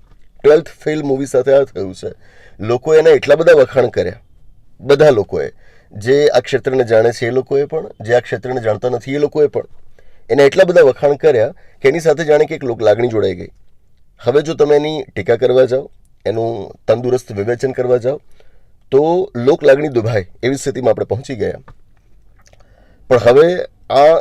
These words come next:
સમયને જોતા, સંજોગોને જોતા હું માનું છું કે આનું એક તટસ્થ વિવેચન, એક તંદુરસ્ત વિવેચન કરવું જરૂરી બની જાય છે. ટ્વેલ્થ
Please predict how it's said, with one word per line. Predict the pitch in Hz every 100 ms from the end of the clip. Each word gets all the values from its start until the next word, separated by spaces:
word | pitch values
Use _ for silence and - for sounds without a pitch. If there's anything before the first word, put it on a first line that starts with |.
| -
સમયને | - 131 143 143
જોતા, | 113 107 - 123
સંજોગોને | 120 120 127 135 135 127
જોતા | 104 123
હું | 120
માનું | 123 135 135
છું | - 104 - - -
કે | -
આનું | 123 156
એક | -
તટસ્થ | - 127 123 - 127
વિવેચન, | 113 123 135 147 151
એક | - -
તંદુરસ્ત | 117 123 147 -
વિવેચન | 110 110 127 131
કરવું | 113 127
જરૂરી | 110 104 107 107
બની | 95 92
જાય | 87 87
છે. | -
ટ્વેલ્થ | - 139 147